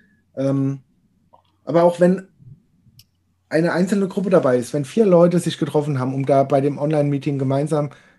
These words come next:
teilzunehmen, und die sitzen da und sind unter sich am Reden, das stört, ne? Deswegen mache ich's meistens so, dass ich zu den Leuten sage, wenn's mir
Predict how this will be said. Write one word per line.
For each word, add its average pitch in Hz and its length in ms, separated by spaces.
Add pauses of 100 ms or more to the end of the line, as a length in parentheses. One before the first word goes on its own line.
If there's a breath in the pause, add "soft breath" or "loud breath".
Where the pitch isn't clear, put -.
(120)
teilzunehmen, 139 840 (560 soft breath)
und 135 140
die 139 40
sitzen 185 360
da 185 160
und 165 160
sind 175 160
unter 220 280
sich 185 220
am 175 100
Reden, 151 380
das 147 220
stört, 110 540 (100)
ne? 196 200 (1200 soft breath)
Deswegen 156 300
mache 160 180
ich's 170 120
meistens 180 440
so, 175 160
dass 170 180
ich - 120
zu 160 100
den 151 160
Leuten 151 280
sage, 147 440 (340 soft breath)
wenn's 139 240
mir 147 440